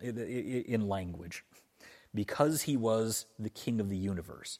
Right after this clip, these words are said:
he wraps a towel around his waist and,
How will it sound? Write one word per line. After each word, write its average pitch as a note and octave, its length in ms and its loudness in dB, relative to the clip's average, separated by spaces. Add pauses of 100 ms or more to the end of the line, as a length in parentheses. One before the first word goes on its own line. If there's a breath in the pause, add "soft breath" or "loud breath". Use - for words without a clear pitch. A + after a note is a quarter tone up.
(1160)
he A2+ 120 -4
wraps G#2 300 0
a - 20 -10
towel F#2 340 4
around F#2+ 200 -10
his F#2 100 -8
waist F2+ 320 -10
and, F#2 140 -10